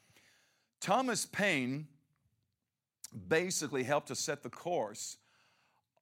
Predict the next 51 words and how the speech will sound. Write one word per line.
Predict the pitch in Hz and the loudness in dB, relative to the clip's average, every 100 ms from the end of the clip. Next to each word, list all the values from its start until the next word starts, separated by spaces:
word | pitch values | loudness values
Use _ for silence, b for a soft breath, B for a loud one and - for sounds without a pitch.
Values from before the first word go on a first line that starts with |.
| _ | _
uh, | - 147 | 0 0
for | 139 | 2
the | 151 | 0
Revolutionary | 143 131 135 117 127 123 | 2 0 -2 -2 -2 0
War. | 143 156 92 - | 2 2 2 -4
He, | 147 | -4
he, | 151 | -2
he, | 156 151 | -2 4
he | 165 175 165 | 4 6 4
actually, | 208 - 170 | 4 2 -2
he | |
lit | 208 196 | 0 -2
the | 123 | -4
fuse, | - 147 131 95 | -2 0 0 -4
if | 110 - | -10 -8
you | 110 | -6
will. | 107 78 - _ _ _ _ | -6 -8 -12 _ _ _ _
I | 113 | -10
mean, | 123 | -2
he | 175 | 0
lit | 185 151 | 0 -2
the | 135 | -6
fuse. | - 160 151 139 131 - B B B - | -4 0 0 -2 -6 -12 B B B -2
He | 156 | 0
gave | 143 170 165 | 4 4 4
the | 120 | -2
torch | - 165 151 139 - - b b b | 2 6 6 4 -2 -10 b b b
and | 120 | -4
said, | 143 | 0
"Let's | 135 127 | 0 0
do | 123 147 | 0 0
this | 127 113 | 0 -4
thing." | - 110 90 - _ _ _ _ _ _ _ _ _ _ _ _ | -6 -8 -10 -16 _ _ _ _ _ _ _ _ _ _ _ _
I | - | 2
won't | 170 | 4
go | 160 175 | 4 4
into | 170 | 2
his | 147 | 0
background, | 123 151 151 151 151 147 | 6 6 6 2 2 2
real | 165 | 2
interesting | 160 147 135 143 | 2 -2 -6 0
background, | 143 143 131 143 139 139 139 | 2 2 2 4 4 2 -4
wasn't | 147 143 147 | -2 -2 0
highly | 147 151 147 | 0 2 2
educated | 147 143 147 151 151 | 2 -2 0 0 2
and | |
all | 139 135 | 2 2
that, | 135 139 135 - | 2 2 2 4
all | 139 | 2
of | 143 | 2
that, | 127 139 139 139 | 2 2 4 0